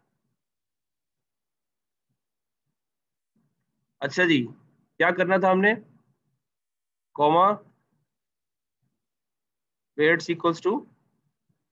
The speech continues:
distance। चला दे?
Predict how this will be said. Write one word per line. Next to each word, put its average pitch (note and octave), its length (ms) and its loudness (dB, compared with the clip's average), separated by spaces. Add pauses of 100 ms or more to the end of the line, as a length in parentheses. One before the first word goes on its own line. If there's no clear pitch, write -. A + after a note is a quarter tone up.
(540)
distance। C3 520 -10 (3750)
चला D3+ 180 0
दे? A3+ 140 2